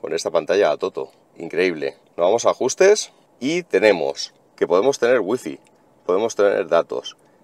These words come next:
información de sim. Os recuerdo que podéis meter una tarjeta sim para tener el teléfono aquí metido. Red móvil, podéis dar vosotros wifi dentro de vuestro vehículo.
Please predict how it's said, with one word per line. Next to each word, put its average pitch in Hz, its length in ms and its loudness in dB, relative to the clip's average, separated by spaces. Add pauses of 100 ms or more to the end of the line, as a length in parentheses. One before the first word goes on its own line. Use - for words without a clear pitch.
(160)
información 95 500 2
de 104 80 2
sim. 98 280 -2 (360)
Os 90 160 -2
recuerdo 120 640 4
que 101 100 -2
podéis 92 220 0
meter 101 160 0
una 113 160 2
tarjeta 85 320 -2
sim 82 220 -12 (600)
para 127 300 6
tener 90 280 -2
el 98 120 0
teléfono 85 360 -4
aquí 76 160 -4
metido. 71 440 -8 (800)
Red 85 160 0
móvil, 82 320 2
podéis 85 340 -2
dar 95 160 6
vosotros 87 500 0
wifi 80 440 -6 (260)
dentro 113 360 2
de 101 60 10
vuestro 90 280 -2
vehículo. 73 480 -6